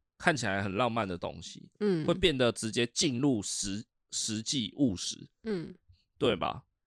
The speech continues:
Speaker 1: 年轻的时候谈恋爱的人，就是前面一定是先盲目的，所以才会有所谓的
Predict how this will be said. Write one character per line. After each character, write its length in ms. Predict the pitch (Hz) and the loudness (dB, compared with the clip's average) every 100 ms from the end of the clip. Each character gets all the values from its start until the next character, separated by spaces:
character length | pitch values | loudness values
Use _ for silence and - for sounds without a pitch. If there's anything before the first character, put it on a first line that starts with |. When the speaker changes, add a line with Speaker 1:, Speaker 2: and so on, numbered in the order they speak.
| _ - | _ -2
Speaker 1:
年 120 | 151 | 0
轻 140 | 165 | 2
的 80 | 175 | 2
时 60 | 156 | 4
候 80 | |
谈 200 | 156 - 127 | 2 2 0
恋 140 | 139 | 4
爱 220 | 139 131 123 - | 6 4 2 0
的 100 | 113 | 0
人， 380 | 101 92 - - | 2 0 -2 -4
就 100 | 123 | -4
是 400 | - 117 101 87 _ _ _ _ _ | -2 -2 -2 -6 _ _ _ _ _
前 180 | - 117 | 0 0
面 200 | 143 131 | 2 0
一 20 | |
定 180 | 117 120 | 0 -2
是 140 | 117 | -2
先 240 | 107 104 98 | -2 -2 -2
盲 140 | 87 | -4
目 260 | 90 95 64 | -6 -8 -10
的， 140 | - - _ _ _ | -16 -20 _ _ _
所 180 | - 156 | 0 2
以 40 | |
才 380 | 120 - - 107 | 0 -2 0 2
会 140 | 147 | 4
有 80 | 120 | 4
所 220 | - 87 | 2 0
谓 120 | 87 | -2
的 160 | 101 80 | -2 -4